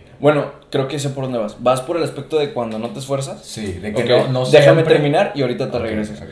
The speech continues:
Speaker 2: va.
Speaker 1: Eh, creo que tienes que, tienes que dejar en claro que te esforzaste, que diste todo de ti. Y algo que en lo personal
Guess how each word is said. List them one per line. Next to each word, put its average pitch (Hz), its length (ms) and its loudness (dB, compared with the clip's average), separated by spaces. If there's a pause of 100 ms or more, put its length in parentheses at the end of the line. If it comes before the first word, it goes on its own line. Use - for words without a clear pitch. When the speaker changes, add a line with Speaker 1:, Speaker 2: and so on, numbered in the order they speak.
(140)
Speaker 2:
va. 73 160 -14
Speaker 1:
Eh, 135 440 2
creo 143 140 2
que 156 120 -4
tienes 160 340 -2
que, 175 340 -2
tienes 143 200 -6
que 180 100 -4
dejar 147 220 0
en 151 100 -2
claro 156 340 4
que 131 100 -8
te 113 100 -10
esforzaste, 151 600 -2
que 143 100 -6
diste 131 200 -10
todo 147 180 2
de 139 100 0
ti. 185 320 -6 (460)
Y 147 420 -2 (460)
algo 170 320 -2
que 170 520 0
en 143 120 0
lo 135 120 -4
personal 139 560 -2